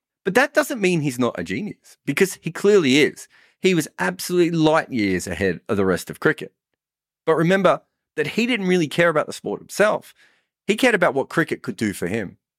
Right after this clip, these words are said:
I mean, whether it was our sport or working with Paris Hilton, which he also did, he was trying to see what he could get out of it.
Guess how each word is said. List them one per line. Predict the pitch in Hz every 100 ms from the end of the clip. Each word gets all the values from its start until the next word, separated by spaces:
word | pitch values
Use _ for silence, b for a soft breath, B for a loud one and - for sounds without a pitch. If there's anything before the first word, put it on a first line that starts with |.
| _ _ 135
I |
mean, | 165 139
whether | 180 202
it |
was | 151 139
our | 139 165
sport | - - 170 170 -
or | 120
working | 123 127
with | 120
Paris | - 117 92
Hilton, | 170 226 - 92 _ _ _ _
which | - 104 - _ -
he | 85
also | 98 160
did, | 90 104 117 - _ _ _ _ _ _ _
he | 143 226
was | 233
trying | - 170
to | 135
see | 151 117
what | 104 -
he | 117 101
could | 92
get | 98 98
out | 95 80
of |
it. | 76